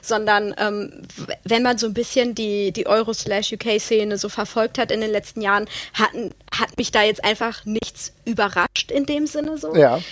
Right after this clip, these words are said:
Speaker 1: Ähm, aber muss doch sagen, also hatte jetzt kein, kein Problem mit dem, mit dem Pay-Per-View.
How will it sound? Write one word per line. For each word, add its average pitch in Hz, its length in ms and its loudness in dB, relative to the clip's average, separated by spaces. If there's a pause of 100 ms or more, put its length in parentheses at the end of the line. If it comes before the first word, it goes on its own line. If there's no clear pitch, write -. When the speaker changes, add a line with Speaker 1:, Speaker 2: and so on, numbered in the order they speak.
(440)
Speaker 1:
Ähm, 226 560 0
aber 240 720 4 (240)
muss 240 300 -2
doch 208 160 0
sagen, 277 380 0
also 233 460 4
hatte 233 300 -2
jetzt 233 200 -4
kein, 240 320 -4 (260)
kein 254 200 0
Problem 240 460 -2
mit 226 160 -4
dem, 226 300 -4
mit 208 160 -8
dem 220 100 -6
Pay-Per-View. 240 520 -4